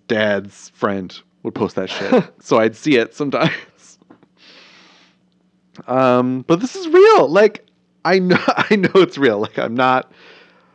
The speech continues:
Speaker 1: So my advice is to, um, stay mad and believe in what you know is real.
Speaker 2: But yeah, and you've gotta, that's the thing, like,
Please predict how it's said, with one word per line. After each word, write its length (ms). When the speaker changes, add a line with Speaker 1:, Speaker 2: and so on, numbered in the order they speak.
Speaker 1:
So 580
my 200
advice 560
is 260
to, 420
um, 640
stay 280
mad 420
and 500
believe 320
in 240
what 120
you 120
know 160
is 140
real. 240
Speaker 2:
But 340
yeah, 180
and 180
you've 120
gotta, 440
that's 240
the 100
thing, 280
like, 320